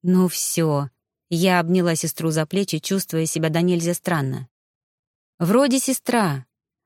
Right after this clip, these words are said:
но при этом воспринимать её сколь-нибудь близким человеком упорно не получалось.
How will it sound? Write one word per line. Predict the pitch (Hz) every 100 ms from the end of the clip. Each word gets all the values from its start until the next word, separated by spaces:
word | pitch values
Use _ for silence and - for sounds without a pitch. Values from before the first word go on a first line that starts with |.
| _
но | 190 214 220
при | 226 233
этом | 226 220
воспринимать | 220 - 233 233 233 214 202
её | 202 196
сколь-нибудь | - 233 214 196 190 190
близким | 185 214 - - 180
человеком | - 202 233 311 - 180 _ _ _ -
упорно | 196 254 285 285
не | 294
получалось. | 320 320 311 190 156 143 -